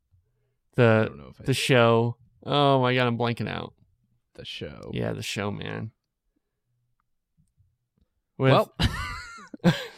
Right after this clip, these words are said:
Speaker 2: ending on a high note.
Speaker 1: No, no, no, no, no, no. You know what I'm talking about. Uh, the, the
Speaker 2: I don't
Speaker 1: guy,
Speaker 2: know what <laughs>
Speaker 1: the guy who goes around businesses and gives them crazy ideas.
Speaker 2: Oh, Nathan For
Speaker 1: Nathan
Speaker 2: You?
Speaker 1: For You. That's very Nathan Fielder with his Instagram where he'll, like,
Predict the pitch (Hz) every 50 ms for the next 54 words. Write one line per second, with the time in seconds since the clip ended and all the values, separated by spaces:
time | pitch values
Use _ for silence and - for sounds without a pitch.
0 | - - - - _ _ - - _ - 147 165 170 175 160 156 151 147 160 147
1 | 143 143 147 147 190 208 220 220 214 208 202 202 196 185 170 156 143 127 120 117
2 | 113 110 101 92 92 90 92 151 160 151 131 123 120 - 123 107 107 110 - -
3 | 151 147 139 135 135 135 135 139 131 147 143 139 120 135 131 143 139 143 147 147
4 | 147 147 143 226 208 185 - - 160 - 240 - 175 143 185 185 185 180 175 175
5 | 180 175 165 139 - 170 165 165 170 147 165 160 160 160 156 139 123 156 160 135
6 | 151 160 151 - 165 156 151 147 127 139 131 127 123 143 143 - 151 139 131 127
7 | 123 127 - - 139 143 139 123 139 135 131 127 135 135 135 135 135 135 - -
8 | - _ _ _ _ _ _ _ _ _ _ _ _ _ _ _ _ _ _ _
9 | _ _ _ - - 151 127 107 107 107 - - - - 120 113 113 127 147 147
10 | 226 233 240 - 220 190 226 208 202 190 160 143 147 143 - 156 165 170 175 165
11 | 156 156 156 165 160 165 156 - - 151 147 143 143 139 143 143 139 143 139 135
12 | 131 139 135 - 151 127 147 143 139 - 170 147 135 143 143 147 151 147 143 139
13 | 139 139 143 147 143 139 139 131 131 127